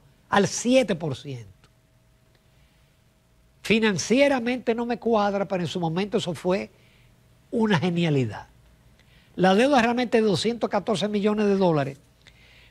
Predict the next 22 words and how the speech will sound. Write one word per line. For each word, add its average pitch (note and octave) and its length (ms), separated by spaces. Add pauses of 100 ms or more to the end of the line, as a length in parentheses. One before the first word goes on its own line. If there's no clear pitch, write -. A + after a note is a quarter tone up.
(100)
pero A3+ 300
por B3 200
las B3+ 200
sanciones F#3+ 1000 (300)
que C3 100
tiene F3 440 (300)
Venezuela, D3+ 800 (320)
no G3+ 260
hay C#4 160
manera A#3 520
de F#3+ 120
que C3 100
República E3+ 460
Dominicana F3+ 640 (280)
le E3+ 180
pague, E3+ 500 (840)
porque G3 260
no F#3 80
hay A3+ 80
posibilidad G#3+ 420
de G#3+ 60
transferencia. G3 800